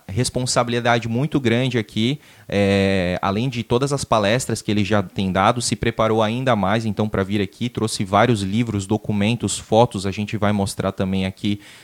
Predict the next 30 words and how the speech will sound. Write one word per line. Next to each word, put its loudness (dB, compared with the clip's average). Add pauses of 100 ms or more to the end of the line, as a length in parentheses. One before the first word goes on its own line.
(120)
na 2
tela 4
pra 0
vocês, -2
então -2
você -4
que -16
tá 0 (240)
acompanhando -2
aí 2
pelo 0
YouTube 0
vai 0
poder 0
também, -2 (260)
é, 4
ver 2
al-, 4
algumas -2
imagens -2
que -6
ele -2
selecionou. 0 (440)
Vamos 4
falar 4
então 0
aqui 2
com -4
Sérgio 0
Campre-, -2